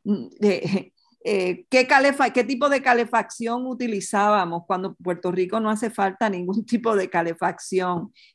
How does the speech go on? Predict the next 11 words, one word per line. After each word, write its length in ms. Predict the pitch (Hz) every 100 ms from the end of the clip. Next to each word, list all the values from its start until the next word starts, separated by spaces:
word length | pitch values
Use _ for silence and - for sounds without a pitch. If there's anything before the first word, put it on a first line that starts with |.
| -
Y 140 | 240
entonces 560 | 220 214 - 269 302 302
nos 220 | 233 226
endilgan 920 | 190 180 185 262 311 262 190 180 180
las 200 | 185 196
preguntas 580 | 196 180 196 226 285 254
del 200 | 240 220
censo 760 | - 233 226 214 - 170 175 - _ _ -
que 220 | 233 226
son 560 | 220 - 240 285 359 403 _ _ _
funcionales 1160 | 262 254 240 - 233 220 233 285 330 349 339